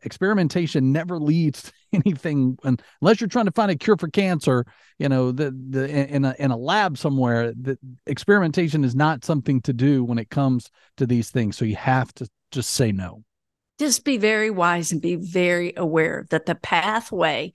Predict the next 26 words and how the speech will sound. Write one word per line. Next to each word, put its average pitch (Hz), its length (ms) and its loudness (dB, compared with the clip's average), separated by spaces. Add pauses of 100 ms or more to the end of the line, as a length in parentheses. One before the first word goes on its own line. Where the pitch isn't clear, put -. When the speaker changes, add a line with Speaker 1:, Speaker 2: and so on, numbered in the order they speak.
(360)
Speaker 2:
once 180 300 -2
you 208 80 -2
start 240 400 0
on 151 160 -6
something, 156 580 -6 (460)
coming 180 400 -2
back 233 500 -2
and 175 180 -2
getting 175 360 0
off 254 260 2
of 165 220 -4
it 135 180 -8 (400)
Speaker 1:
Yep. 104 240 -12
Speaker 2:
can 190 200 0
be 180 120 4
very 156 280 0
difficult. - 540 -6
It's - 160 -6
made 190 260 2
Speaker 1:
Mm-hmm. - 40 -8
Speaker 2:
deliberately 175 720 0
to 185 100 -2
do 156 220 -2
that. 147 280 -14 (520)
All - 100 -2
right. 330 380 0